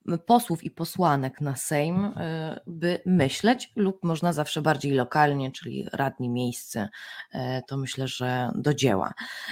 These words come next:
Natomiast, e, a propos, a propos właśnie, e, ambicji, a propos pracy, jak ma się macierzyństwo, rodzicielstwo do kariery? Bo tak na dobrą sprawę w tym momencie to jest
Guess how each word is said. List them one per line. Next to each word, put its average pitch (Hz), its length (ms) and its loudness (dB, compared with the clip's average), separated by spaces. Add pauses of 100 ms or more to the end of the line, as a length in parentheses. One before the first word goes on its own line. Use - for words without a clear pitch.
Natomiast, 208 800 4
e, 190 760 2
a 214 100 4
propos, 262 580 4
a 233 100 2
propos 233 360 0
właśnie, 180 520 0
e, 151 560 -2
ambicji, 160 680 -4
a 160 80 -4
propos 147 760 -4
pracy, 190 580 0 (460)
jak 294 260 6
ma 240 140 6
się 196 320 0 (180)
macierzyństwo, 208 1000 0
rodzicielstwo 185 1300 2
do 170 160 0
kariery? 147 580 2 (240)
Bo 180 80 0
tak 269 280 -2
na 247 100 4
dobrą 175 320 0
sprawę 160 680 0
w - 80 -20
tym 208 180 2
momencie 170 720 0 (680)
to 156 140 -2
jest 139 560 -6